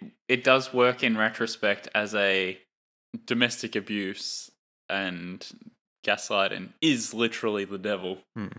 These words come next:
Speaker 1: So it works in, in that sense. And yeah, I could, I could tell it seemed, it was probably a big deal that there was a upside down cross in this <laughs> film as well,
Speaker 2: Hey, you
Speaker 1: hanging
Speaker 2: know
Speaker 1: over
Speaker 2: what?
Speaker 1: the baby's
Speaker 2: Yeah.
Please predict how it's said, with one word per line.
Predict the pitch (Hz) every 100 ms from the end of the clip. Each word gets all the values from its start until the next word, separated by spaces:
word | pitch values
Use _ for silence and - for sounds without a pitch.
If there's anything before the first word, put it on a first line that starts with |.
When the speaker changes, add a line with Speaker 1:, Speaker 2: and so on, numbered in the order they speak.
| -
Speaker 1:
So | 120 98 95 -
it | 107
works | 107 104 -
in, | 98 95 -
in | 101
that | 92 -
sense. | - 50 - - -
And | 110 101 110
yeah, | 135 117
I |
could, | 127 165 -
I | 143
could | 156 151
tell | 170 160
it | 143
seemed, | - 135 127 120 - - - _ _
it | 123
was | 123
probably | - 156 143 123 127
a | 117
big | 113 107 107
deal | 101 98
that | 95
there | 101 95
was | 92
a | - _
upside | 113 - 107 98
down | 92 92
cross | - 95 -
in | 107
this | 104 95
<laughs> |
film | - 120 107
as | 90 101
well, | 107 98
Speaker 2:
Hey, | 196
you | 165
Speaker 1:
hanging | 160
Speaker 2:
know |
Speaker 1:
over | 113 208
Speaker 2:
what? | 196
Speaker 1:
the | 208
baby's | 110 98 98 - -
Speaker 2:
Yeah. | 160 208 101 92